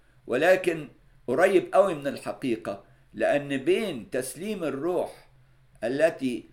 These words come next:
سلمها الرب للآب وبين موت ال-، ال-، ال-، اللصين،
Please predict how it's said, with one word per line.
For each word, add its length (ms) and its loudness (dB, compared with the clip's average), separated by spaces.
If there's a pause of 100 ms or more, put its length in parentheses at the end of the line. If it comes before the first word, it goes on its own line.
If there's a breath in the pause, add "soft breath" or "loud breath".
(100)
سلمها 600 0
الرب 400 0
للآب 800 0 (280 soft breath)
وبين 640 0 (440)
موت 680 0 (380)
ال-، 300 0
ال-، 720 0
ال-، 260 -4
اللصين، 760 -2